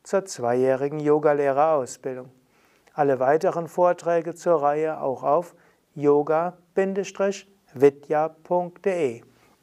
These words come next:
Und jetzt nochmal einen Moment innehalten und dir vornehmen, im nächsten Menschen, den du siehst, willst du Gott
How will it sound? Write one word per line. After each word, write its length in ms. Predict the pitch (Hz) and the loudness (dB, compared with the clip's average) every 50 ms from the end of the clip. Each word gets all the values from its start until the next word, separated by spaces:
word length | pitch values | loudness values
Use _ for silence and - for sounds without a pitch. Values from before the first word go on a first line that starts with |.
| _ _ _ _ _ _ _ _ _ _ _ _ _ - _ _ _ _ _ _ _ | _ _ _ _ _ _ _ _ _ _ _ _ _ -20 _ _ _ _ _ _ _
Und 160 | 214 202 196 | -8 -2 0
jetzt 260 | 214 214 214 214 - | 0 0 0 -2 -6
nochmal 440 | - 147 139 - 151 147 143 139 143 | -6 -6 -6 -4 -4 -2 -2 -2 -2
einen 80 | 139 139 | -4 -4
Moment 380 | 139 139 139 139 143 139 143 | -4 -4 -4 -4 -6 -8 -8
innehalten 960 | - - 175 175 175 165 147 143 147 143 143 139 - - 147 135 131 131 131 - _ _ _ _ _ _ _ _ _ _ _ _ | -8 -8 -4 -2 -2 -2 0 0 0 0 -2 -4 -8 -12 -14 -12 -12 -14 -16 -20 _ _ _ _ _ _ _ _ _ _ _ _
und 380 | - 170 160 170 165 - - _ _ _ _ _ _ - | -2 -2 -2 -2 -6 -12 -20 _ _ _ _ _ _ -4
dir 100 | 139 127 | -4 -4
vornehmen, 840 | - - - 156 156 151 147 147 147 143 143 139 135 135 139 139 139 _ _ _ _ | -2 2 4 4 4 4 0 -4 -8 -8 -8 -10 -12 -14 -16 -18 -20 _ _ _ _
im 240 | - 185 190 190 190 | -8 -6 -4 -2 0
nächsten 500 | 202 214 220 220 - - - 202 196 190 | 0 0 0 -2 -8 -10 -8 -6 -4 -2
Menschen, 460 | 190 196 202 208 196 202 - 196 185 | -2 -2 -2 -4 -6 -6 -8 -6 -4
den 160 | 185 180 175 | -4 -4 -4
du 120 | 170 170 | -4 -6
siehst, 520 | 160 - - 165 160 165 156 - - - _ _ _ _ _ _ | -6 -6 -6 -6 -4 -6 -8 -10 -16 -20 _ _ _ _ _ _
willst 300 | 147 139 135 131 - - - | 2 2 2 2 -2 -6 -6
du 220 | 147 151 160 156 - _ _ _ _ | -6 -6 -6 -8 -14 _ _ _ _
Gott 360 | - 123 123 135 135 - - | -2 -2 -2 -2 -4 -8 -18